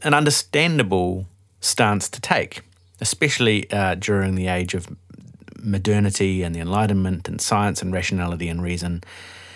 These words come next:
You know, people of religion who are feeling threatened by that shift and change could at least say, "Well, yeah, but how did we get here?" And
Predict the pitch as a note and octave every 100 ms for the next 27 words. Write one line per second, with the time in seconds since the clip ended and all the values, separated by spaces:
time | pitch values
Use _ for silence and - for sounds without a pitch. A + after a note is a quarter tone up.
0 | - - F#2+ F#2 F#2 - - A#2+ A2 G#2
1 | F#2 G#2 C3 A2+ G#2 G2+ G2+ F#2+ F#2 -
2 | A2 G2 F2+ E2+ - F#2 - E2+ E2+ E2+
3 | E2 F2+ G2 F2+ G2+ G2 F2+ G2+ A2+ G2
4 | A2 G#2 - G#2 G#2 C#3 C3 - - -
5 | - - - - F#2 F#2+ F#2 F#2